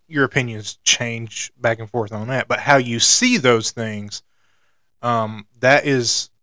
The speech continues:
um, by the time you're out of your twenties, that's what, that, that's what's gonna be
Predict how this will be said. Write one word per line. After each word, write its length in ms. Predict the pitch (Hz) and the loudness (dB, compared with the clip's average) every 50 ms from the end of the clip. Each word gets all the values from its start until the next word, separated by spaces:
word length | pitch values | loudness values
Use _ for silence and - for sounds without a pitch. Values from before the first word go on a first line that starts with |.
| _ _ _ _ _ _ _ _ _ _ - | _ _ _ _ _ _ _ _ _ _ -10
um, 400 | 120 117 113 107 107 104 104 _ _ _ _ _ _ _ _ _ _ _ _ _ _ _ - 131 - _ _ _ - | -8 -6 -6 -6 -8 -12 -16 _ _ _ _ _ _ _ _ _ _ _ _ _ _ _ -20 -20 -20 _ _ _ 2
by 120 | 147 143 | 4 4
the 80 | 143 131 | 6 6
time 240 | - 156 151 147 143 | 6 6 6 6 6
you're 140 | 135 135 | 8 8
out 80 | 143 143 | 10 10
of 60 | 143 | 8
your 160 | 135 127 120 | 8 4 2
twenties, 460 | 110 - - 120 120 117 113 110 - - | 2 0 -4 -4 -2 -2 -4 -4 -4 0
that's 280 | 123 127 131 - - | 0 0 0 0 0
what, 260 | 127 120 117 110 - _ _ _ _ _ _ _ _ _ _ _ _ _ _ _ _ _ _ _ _ _ _ - | 0 2 2 0 0 _ _ _ _ _ _ _ _ _ _ _ _ _ _ _ _ _ _ _ _ _ _ 2
that, 160 | 143 147 143 | 2 2 4
that's 240 | - 143 147 147 - | 4 2 2 2 2
what's 200 | 143 139 123 - | 0 0 0 0
gonna 220 | - 143 131 127 117 | -2 -2 0 0 0
be 380 | 117 123 120 117 113 110 104 | 0 0 0 0 -2 -4 -8